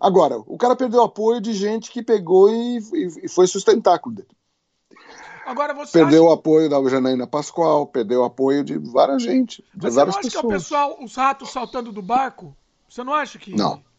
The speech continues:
Speaker 1: Não, não acho que tem rato saltando do barco. Eu acho que esses caras são loucos. É,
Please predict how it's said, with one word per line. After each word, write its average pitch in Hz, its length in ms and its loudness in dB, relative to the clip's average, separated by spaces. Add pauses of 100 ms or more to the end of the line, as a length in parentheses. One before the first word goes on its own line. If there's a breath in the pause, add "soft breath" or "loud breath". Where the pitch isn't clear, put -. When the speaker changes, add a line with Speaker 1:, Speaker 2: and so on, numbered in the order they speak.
(540)
Speaker 1:
Não, 117 200 2
não 101 180 -4
acho 69 120 -8
que - 120 -20
tem 82 320 -2
rato 67 340 0
saltando 80 380 0
do 85 100 0
barco. 69 380 0
Eu 82 80 4
acho 92 160 2
que 107 80 2
esses 101 280 0
caras 110 240 2
são 82 240 -2
loucos. 101 640 2 (540 loud breath)
É, 78 1200 2